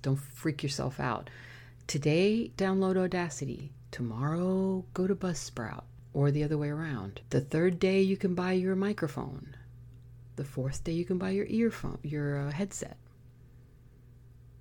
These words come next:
You know, the fifth day, you could go on YouTube and watch other people do it and find out how to use Audacity, or listen to my episode on how to use Audacity. Play around with it, get experimental.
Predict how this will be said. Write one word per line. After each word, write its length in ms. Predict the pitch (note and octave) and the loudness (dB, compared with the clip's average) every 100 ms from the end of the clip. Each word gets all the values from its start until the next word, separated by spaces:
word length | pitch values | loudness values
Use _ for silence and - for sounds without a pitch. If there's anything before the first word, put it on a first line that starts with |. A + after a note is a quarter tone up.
| - - - - - - - - - | -20 -20 -20 -20 -20 -20 -20 -20 -6
You 100 | C#3+ | 0
know, 100 | C#3+ | 0
the 80 | D3 | 0
fifth 340 | - G#3+ - | 0 0 2
day, 360 | G3 F#3 F#3 F#3 | 2 4 4 4
you 220 | F3+ F3+ | 2 0
could 120 | F#3 | -2
go 140 | F#3+ | 2
on 120 | F#3+ G3 | 4 4
YouTube 440 | A#3 A#3+ C#3 B2 | 4 2 0 0
and 180 | B2 A#2+ | 0 -2
watch 240 | C#3+ D3 | -2 -2
other 200 | G#3 G#3+ | 0 0
people 320 | G#3+ D3 D3 | 0 -2 0
do 160 | C#3 C3+ | 0 0
it 100 | C#3+ | 0
and 280 | D3 C#3 C3+ - - - - | 0 0 0 -4 -16 -18 -18
find 480 | - - E3 E3+ F3 | -16 -2 0 2 2
out 200 | E3+ E3+ | 2 -2
how 260 | C#3 D#3 D#3+ | -2 -2 0
to 60 | |
use 300 | F3+ A3 C4 | 2 2 2
Audacity, 640 | C#3+ B2+ A#2+ B2+ - - - | 0 -2 -6 -8 -10 -10 -8
or 140 | C#3+ | -8
listen 260 | D3+ C#3 F3 | -6 -2 -2
to 120 | F#3+ | 0
my 380 | G3 G3 G3 G3+ - - - - | 0 2 2 -2 -6 -20 -20 -6
episode 440 | A3+ G#3+ - D3+ | -2 -2 0 0
on 120 | C#3 B2+ | 2 -2
how 180 | B2+ | -2
to 120 | C3 B2+ | -4 -4
use 240 | C#3 C3+ | -2 -2
Audacity. 760 | C3+ A#2+ - D2 - - - - - - - - - - | -2 -4 -6 -8 -8 -10 -12 -14 -18 -20 -20 -20 -16 -6
Play 200 | D3+ D3+ | -2 0
around 340 | G3+ B3+ A#3+ | 0 2 2
with 100 | D3 | 2
it, 100 | A#2+ | -2
get 180 | - - | -4 -6
experimental. 880 | - - - G#3+ A3+ C4 - - - | -8 -6 0 2 2 2 -2 -10 -10